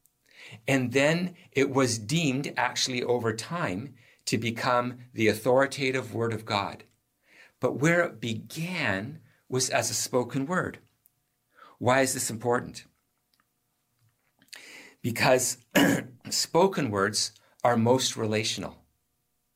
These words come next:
Here's the idea. We must know who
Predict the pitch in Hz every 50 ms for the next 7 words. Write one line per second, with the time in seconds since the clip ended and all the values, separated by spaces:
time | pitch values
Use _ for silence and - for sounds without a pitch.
0 | _ _ _ _ - - - - 123 127 117 113 123 113 110 107 98 - 113 104
1 | 80 - - - _ _ _ _ _ _ _ - - - - - - - - 135
2 | 131 131 135 151 175 180 180 - 151 135 120 117 117 - - - 208 160 120 101
3 | 95 92 -